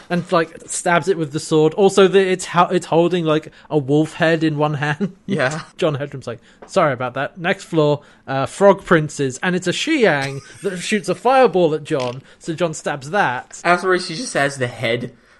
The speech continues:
Speaker 2: of the Xiang, and John Hedrum is like, "I'm very sorry. I wish I could do anything, anything,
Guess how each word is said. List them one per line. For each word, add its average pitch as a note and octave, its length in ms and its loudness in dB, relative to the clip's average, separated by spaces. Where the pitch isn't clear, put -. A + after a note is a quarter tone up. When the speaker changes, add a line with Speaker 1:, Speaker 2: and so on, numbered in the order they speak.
Speaker 2:
of C3+ 100 -14
the C#3 80 -10
Xiang, B2+ 640 -4
and B2 440 -8
John D#3 200 0
Hedrum C#3 360 -2
is A#2+ 140 -10
like, G#2+ 300 -4
"I'm G#3 80 -6
very A#2+ 220 -2
sorry. C3 360 2
I B2 120 2
wish B2 320 -8
I B2 80 -2
could B2 160 -14
do B2 100 -4
anything, B2 400 -8
anything, A#2+ 320 -10